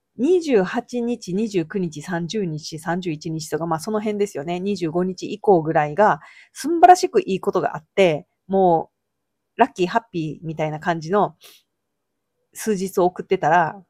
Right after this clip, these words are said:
その月は、ラッキー、ハッピーマ-、マンスになっちゃうんですよ、私の中で。前半どんなにしんどいことがあってももう忘れちゃうんで。ただ、すごく大きい失敗をしたりだとか、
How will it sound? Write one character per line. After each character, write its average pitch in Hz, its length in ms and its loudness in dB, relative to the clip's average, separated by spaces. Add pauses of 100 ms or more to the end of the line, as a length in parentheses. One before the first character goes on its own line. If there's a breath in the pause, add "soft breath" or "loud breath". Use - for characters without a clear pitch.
そ - 160 -6
の 311 100 2
月 240 260 -4
は、 156 240 -2 (640)
ラ 320 200 2
ッ - 40 -20
キ 214 140 0
ー、 - 20 4
ハ 240 160 0
ッ 254 100 -6
ピ 277 120 0
ー 269 60 2
マ-、 - 160 -4 (640)
マ 233 140 2
ン - 60 0
ス 190 120 -2
に 156 100 -4
な 165 80 -4
っ - 80 -12
ち - 60 2
ゃ 170 80 6
う 170 40 0
ん 160 40 -4
で 156 80 -4
す - 100 -14
よ、 - 80 -4
私 156 220 -6
の 156 80 -6
中 151 180 -8
で。 - 120 -14 (2500)
前 370 180 12
半 349 260 6
ど 302 140 6
ん 349 60 4
な 370 80 8
に 359 120 4
し 254 140 -4
ん 214 40 0
ど 220 80 6
い 208 60 4
こ 180 80 2
と 170 80 2
が 156 80 0
あ 156 40 -2
っ 156 40 -12
て 185 80 -6
も 165 120 -2
も 160 180 -2
う 160 60 0
忘 254 260 4
れ 294 80 0
ち 294 100 -4
ゃ 262 60 6
う 220 120 -2
ん 151 60 -6
で。 151 200 -6 (500 soft breath)
た 254 100 0
だ、 - 300 2 (840)
す - 160 -14
ご 392 120 4
く - 80 2
大 214 140 8
き 220 140 -6
い 196 40 -4
失 - 220 -8
敗 185 180 -6
を 160 80 -8
し - 100 -20
た 180 100 -2
り 165 80 -6
だ 151 100 -8
と 151 100 -18
か、 175 300 0